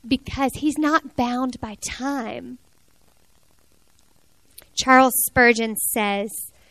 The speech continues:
Note, your present pathway is new to you, but it is not new to your God.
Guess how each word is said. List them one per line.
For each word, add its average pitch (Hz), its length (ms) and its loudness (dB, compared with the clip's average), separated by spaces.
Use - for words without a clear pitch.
Note, 262 600 6
your 311 480 8
present 349 680 0
pathway 233 960 0
is 226 200 -4
new 285 220 6
to 247 80 2
you, 208 460 -2
but 277 140 4
it 262 120 4
is 247 180 -2
not 254 400 2
new 240 240 0
to 226 60 -4
your 220 180 -4
God. 196 420 -10